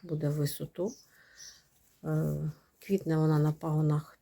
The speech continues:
прошлого року і цього року. Вон, бачите, вона вже викидає нові гілки,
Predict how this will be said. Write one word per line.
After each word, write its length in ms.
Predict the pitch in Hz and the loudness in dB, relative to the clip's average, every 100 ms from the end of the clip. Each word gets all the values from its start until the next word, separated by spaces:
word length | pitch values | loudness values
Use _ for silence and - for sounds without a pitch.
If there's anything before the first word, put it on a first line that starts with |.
| _ _ | _ _
прошлого 500 | - 156 - 151 156 | -6 -4 -4 -8 -6
року 260 | 151 147 151 | -6 -4 -6
і 20 | |
цього 380 | 151 160 180 214 | -4 -2 0 0
року. 300 | 226 - 190 | 0 -2 -4
Вон, 180 | 165 160 | -2 0
бачите, 400 | 151 156 - 160 | -2 -4 -6 -2
вона 220 | 151 151 | 0 -2
вже 280 | 156 151 151 | -2 -6 -6
викидає 640 | 151 156 151 156 151 147 156 - | -6 -6 -6 -4 -2 -2 -4 -6
нові 420 | 151 151 143 143 - _ _ _ _ _ _ _ _ _ _ _ _ - | 0 0 0 -4 -10 _ _ _ _ _ _ _ _ _ _ _ _ -10
гілки, 640 | 147 160 156 - 214 254 | -8 -6 -8 0 2 2